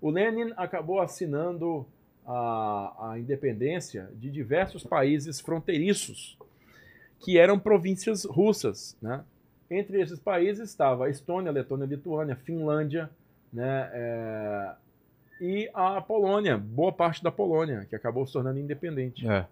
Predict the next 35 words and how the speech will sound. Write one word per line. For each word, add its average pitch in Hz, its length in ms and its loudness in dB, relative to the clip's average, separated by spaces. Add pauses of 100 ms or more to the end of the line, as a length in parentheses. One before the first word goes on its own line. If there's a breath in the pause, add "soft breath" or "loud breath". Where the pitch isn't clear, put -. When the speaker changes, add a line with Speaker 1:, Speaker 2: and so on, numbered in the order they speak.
(120)
Speaker 1:
né? 123 300 -10 (640 soft breath)
Então, 165 840 -2
antigamente, 202 1040 -2 (100)
a 160 100 0
Polônia 185 460 -4
era 220 180 -2
parte - 440 0
da 135 100 0
Rússia. 101 480 -6 (320)
Boa 165 200 6
parte 131 280 2
da 120 80 0
Polônia 123 360 -2
era 175 120 -4
parte 151 360 -2
da 113 80 -2
Rússia. 95 340 -8
Então, 143 220 -6
Stalin 170 360 2
queria 185 480 -2 (420)
Speaker 2:
De 120 120 4
Speaker 1:
de 127 60 4
Speaker 2:
volta. 123 320 8
Speaker 1:
volta. - 200 -10
E 80 80 -6
Speaker 2:
É. 98 60 -4
Speaker 1:
quero 160 140 0
de 202 100 -6
volta, 160 280 0
quero, 156 240 -4
é - 100 -12
pra 240 120 -12
mim, 208 140 -6
né? 160 200 -8 (480 soft breath)
Então, 160 600 2